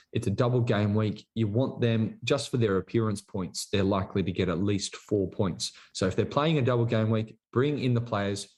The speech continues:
who are gonna be playing the most minutes. But looking at Maddison, he is such an explosive asset, and Leicester's double game week is against Everton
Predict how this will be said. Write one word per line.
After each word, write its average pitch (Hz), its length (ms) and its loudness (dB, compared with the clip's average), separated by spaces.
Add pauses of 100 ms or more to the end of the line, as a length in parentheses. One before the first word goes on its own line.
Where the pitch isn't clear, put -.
(120)
who 101 60 -4
are 110 40 -2
gonna 104 200 2
be 107 120 2
playing 101 300 -2
the 98 80 -2
most 95 360 -4
minutes. 143 380 0
But - 260 -2 (720)
looking 170 320 2
at 131 80 -2
Maddison, 110 560 0
he 175 260 2
is - 140 -2
such 165 260 0
an 190 80 2
explosive 127 680 -2
asset, 110 440 -4 (260)
and 117 200 2
Leicester's 143 400 2
double 117 300 2
game 120 260 2
week 107 220 -2
is 98 100 -2
against 98 460 -4 (120)
Everton 156 560 0